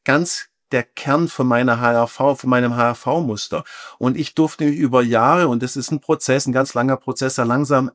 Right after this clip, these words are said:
hina-, herausüben, um ein vertrauensvolleres Grundmuster zu etablieren. Ja,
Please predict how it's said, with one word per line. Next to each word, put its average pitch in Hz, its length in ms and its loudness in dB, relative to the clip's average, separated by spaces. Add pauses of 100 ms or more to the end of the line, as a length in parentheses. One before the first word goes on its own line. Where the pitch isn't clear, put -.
hina-, 127 460 2
herausüben, 117 1120 0 (460)
um 147 200 6
ein 131 380 2 (720)
vertrauensvolleres 143 1400 0 (140)
Grundmuster 139 680 2
zu - 140 -6
etablieren. 92 720 -8 (600)
Ja, 117 200 2